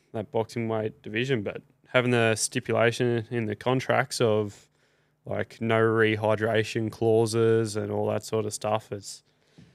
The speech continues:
I don't know, maybe run the fight back and go, "All right, let's, let's run it at each other's sort of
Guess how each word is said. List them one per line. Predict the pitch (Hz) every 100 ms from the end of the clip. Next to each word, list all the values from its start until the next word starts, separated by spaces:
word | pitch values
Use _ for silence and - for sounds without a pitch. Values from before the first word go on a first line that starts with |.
| _ _
I | -
don't | 98
know, | 101 120 117 _ -
maybe | 110 120
run | 117 117
the | 113
fight | - 120 113
back | 113 131 -
and | 110
go, | 104
"All | 104 117 110 120
right, | - _ -
let's, | 113 - - - -
let's | 120 110
run | 120 117
it | 113
at | 117 - - -
each | 110 110
other's | 110 110 110 104
sort | - 110
of | 110 107